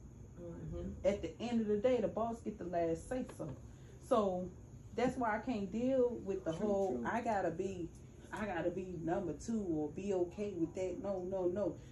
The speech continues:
Speaker 2: You can't keep them in check. You can't keep them in line. We will never be.
Speaker 1: Mm-hmm.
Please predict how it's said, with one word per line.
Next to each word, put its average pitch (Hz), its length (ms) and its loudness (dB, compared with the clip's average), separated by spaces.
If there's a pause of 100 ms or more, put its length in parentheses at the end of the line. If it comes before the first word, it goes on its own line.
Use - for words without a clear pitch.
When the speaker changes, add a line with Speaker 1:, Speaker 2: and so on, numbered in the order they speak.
(140)
Speaker 2:
You 170 140 -8
can't 220 260 -2
keep 247 240 -2
them 214 200 2
in 185 160 2
check. 240 280 0 (320)
You 214 120 0
can't 202 360 -2
keep 247 220 0
them 202 180 2
in 170 180 6
line. 233 340 0 (260)
We 233 140 2
will 175 160 4
never 185 300 2
be. 190 340 0 (1160)
Speaker 1:
Mm-hmm. 143 520 -4